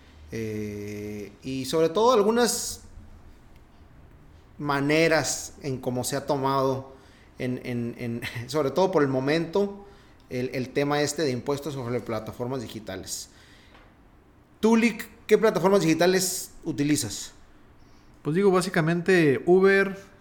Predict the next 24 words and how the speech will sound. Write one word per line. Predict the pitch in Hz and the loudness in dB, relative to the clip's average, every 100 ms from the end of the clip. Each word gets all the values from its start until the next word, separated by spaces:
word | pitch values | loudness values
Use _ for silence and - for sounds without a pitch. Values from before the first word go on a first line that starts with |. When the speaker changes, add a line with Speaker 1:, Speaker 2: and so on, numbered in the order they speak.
| - | -6
Speaker 2:
Netflix, | 151 175 - 196 190 - - - - - - - - - - - - - - | -4 -4 0 -2 -2 -12 -14 -20 -20 -20 -20 -20 -20 -20 -20 -20 -20 -20 -14
Amazon, | - 165 185 180 190 196 202 - - | -6 -2 -2 -2 -4 -4 -8 -12 -2
digo, | 180 | 6
las | 190 151 | 6 6
principales, | 156 131 120 160 170 147 | 0 -2 2 6 6 4
¿no? | 170 | 0
Creo, | 170 175 160 139 | 0 2 4 2
este, | 127 117 - 127 117 107 98 - - - - - _ - | 0 -4 -4 -2 -2 -2 -6 -12 -20 -20 -20 -20 _ -16
alguna | 113 123 139 | -8 -4 -2
vez | 143 143 - | 0 0 0
he | |
utilizado | 139 135 123 120 127 131 | -4 -2 -4 -2 -2 -2
plataformas | 131 127 127 110 120 127 | -2 -4 -4 -8 -8 -8
como | 123 110 104 | -8 -6 -4
Rappi | 127 139 - 123 110 | -2 -2 -2 -4 -4
o | 107 110 - - - - - - | -6 -8 -16 -20 -20 -20 -20 -14
algo | 123 123 | -8 -8
así, | - | -8
pero | 143 135 110 | -6 -4 -4
en, | 104 107 - - - - - | -6 -12 -16 -20 -18 -20 -16
en | 110 | -12
segundo | 113 110 113 127 117 98 | -8 -6 -6 -4 -6 -6
término, | - 120 117 107 | -6 -6 -6 -8
¿no? | 104 139 | -8 -10